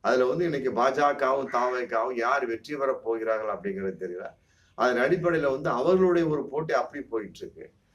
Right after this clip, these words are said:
இப்ப வந்து இவரு எடப்பாடி வந்து கூட்ட போறார். பதினஞ்சு பன்னெண்டு ரெண்டாயிரத்தி இருபத்தி நாலு பொதுக்குழு சம்பந்தப்பட்ட மத்த எல்லாரும் வந்துருங்க அப்படின்னு. வி-,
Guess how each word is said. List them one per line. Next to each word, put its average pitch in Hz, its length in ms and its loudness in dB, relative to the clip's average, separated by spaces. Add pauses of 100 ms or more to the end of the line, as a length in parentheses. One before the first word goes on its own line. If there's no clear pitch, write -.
(280)
இப்ப 165 360 2
வந்து 175 260 4
இவரு 110 500 2
எடப்பாடி 143 440 0
வந்து 113 680 -2 (500)
கூட்ட 135 260 0
போறார். 95 520 -2
பதினஞ்சு 120 460 0
பன்னெண்டு 110 300 -2
ரெண்டாயிரத்தி 107 680 0
இருபத்தி 104 400 -4
நாலு 87 200 -12 (100)
பொதுக்குழு 123 340 -2
சம்பந்தப்பட்ட 98 760 -6
மத்த 117 220 -6
எல்லாரும் 107 460 -2
வந்துருங்க 92 600 -6 (540)
அப்படின்னு. 82 520 -6 (600)
வி-, - 280 -2